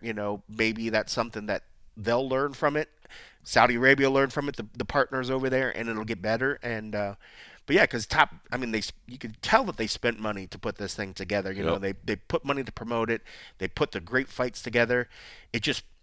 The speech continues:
Speaker 1: I would give 'em a, a B plus.
Speaker 2: Yeah.
Speaker 1: I think I'd give 'em a B plus on the night.
Speaker 2: I agree. That's, I think that's solid. I think that's
Speaker 1: Yeah.
Speaker 2: fair. I think that's very fair because there is room for improvement, but
Speaker 1: Yeah.
Speaker 2: they're, they're, they're building from where they were.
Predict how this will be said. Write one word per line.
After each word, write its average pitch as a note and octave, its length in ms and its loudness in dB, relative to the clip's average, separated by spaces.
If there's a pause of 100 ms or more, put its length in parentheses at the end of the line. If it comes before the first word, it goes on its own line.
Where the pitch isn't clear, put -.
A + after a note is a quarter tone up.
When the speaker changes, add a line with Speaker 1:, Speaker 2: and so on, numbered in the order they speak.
(100)
Speaker 1:
I A#2 120 8
would C#3 160 0
give D3+ 160 6
'em C#3+ 200 2
a, A#2+ 440 2
a G#2+ 40 -6
B D3+ 160 2
plus. - 600 -2
Speaker 2:
Yeah. C#3+ 100 10
Speaker 1:
I D#3+ 60 2
think C3+ 160 2
I'd B2 80 4
give C3+ 120 2
'em B2+ 40 0
a A2+ 40 2
B A#2+ 200 -2
plus A2+ 320 0
on G#2 80 -8
the G2 80 -6
night. F2+ 260 -10 (100)
Speaker 2:
I B2 120 10
agree. B2+ 300 6
That's, C3+ 180 4
I D#3 160 8
think G3 140 -2
that's F#3 160 8
solid. C3 260 8
I - 100 -2
think C3+ 120 2
that's B2+ 120 8
Speaker 1:
Yeah. F#2+ 60 4
Speaker 2:
fair. A#2+ 160 6
I A2 40 8
think C3+ 140 4
that's B2+ 160 4
very A#2 180 6
fair A2 220 8
because B2+ 240 0
there C#3 140 4
is C3+ 120 0
room C3 200 2
for B2 100 0
improvement, A#2 380 0
but A2 260 8
Speaker 1:
Yeah. G#2+ 240 0
Speaker 2:
they're, A2 240 8
they're, G#2 260 6
they're G2+ 140 4
building G2 320 4
from A2 160 -6
where A#2+ 140 2
they B2 80 2
were. D#3+ 240 0